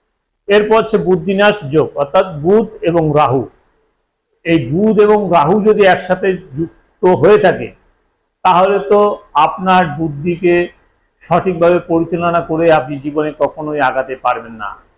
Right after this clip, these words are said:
একটার পর একটা বাধা, একটার পর একটা সমস্যা, একটার পর একটা ভুল,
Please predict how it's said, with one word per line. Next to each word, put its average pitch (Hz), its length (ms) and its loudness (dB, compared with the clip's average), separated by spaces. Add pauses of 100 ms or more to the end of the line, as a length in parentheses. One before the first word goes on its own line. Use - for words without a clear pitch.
(220)
একটার 170 340 0
পর 170 180 2
একটা 160 280 0
বাধা, 147 400 2
একটার 147 280 -4
পর 151 100 -2
একটা 143 240 0
সমস্যা, 165 460 -6
একটার 147 300 -2
পর 147 120 -10
একটা 143 180 -6
ভুল, 247 360 2